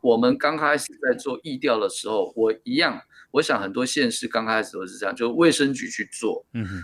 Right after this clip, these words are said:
Speaker 1: 那卫生局他们的疫调怎么来？就是对方怎么说，他就怎么记录。可是当我拿到这个疫调的这一个调查表的时候，里面会有很多的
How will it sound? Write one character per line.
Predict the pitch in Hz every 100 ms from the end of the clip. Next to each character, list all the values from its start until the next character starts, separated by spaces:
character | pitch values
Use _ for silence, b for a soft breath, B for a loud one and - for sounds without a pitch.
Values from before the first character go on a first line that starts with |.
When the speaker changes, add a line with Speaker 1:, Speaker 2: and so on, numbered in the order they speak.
| 80
Speaker 1:
那 | - 190
卫 | 185 180
生 | 180
局 | 165 123
他 | 135
们 | 143
的 | 120
疫 | - 147
调 | 135 110
怎 | 85
么 | - 87
来？ | 80 -
就 | 123
是 | 127
对 | 127 170
方 | 135 131
怎 | 127
么 | 92 98
说， | - 113
他 | 117
就 | 120 120
怎 | -
么 | -
记 | - - -
录。 | - - - _ b b b b
可 | 139
是 | 135 202 135 - _ -
当 | 175 170
我 | 127
拿 | 101 107
到 | 147 131
这 | 135 131
个 | 120 110 110 _
疫 | - 147
调 | 127 147 113
的 | 95 95
这 | -
一 | 113 110
个 | -
调 | - 135 113
查 | - 80 -
表 | 95 -
的 | 82
时 | - -
候， | - 101 - b b b b _
里 | 151 139
面 | 147 190
会 | 170 175
有 | 127
很 | 113 104 95
多 | 98 131 127
的 | 123 101 -